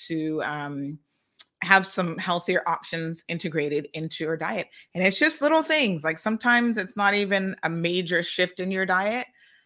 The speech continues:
Like, in the mornings, just do a little bowl of oatmeal.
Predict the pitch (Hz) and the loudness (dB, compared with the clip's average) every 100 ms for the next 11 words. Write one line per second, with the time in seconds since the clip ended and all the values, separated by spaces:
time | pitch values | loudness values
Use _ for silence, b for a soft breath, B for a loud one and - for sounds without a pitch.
0 | b - 180 196 190 185 180 180 196 208 | b 0 2 2 0 2 4 4 2 0
1 | 190 175 - 180 175 170 170 170 165 165 | -4 -6 -4 -2 -2 0 -2 0 2 2
2 | 170 170 208 190 165 131 127 | 2 2 0 0 -4 -4 -6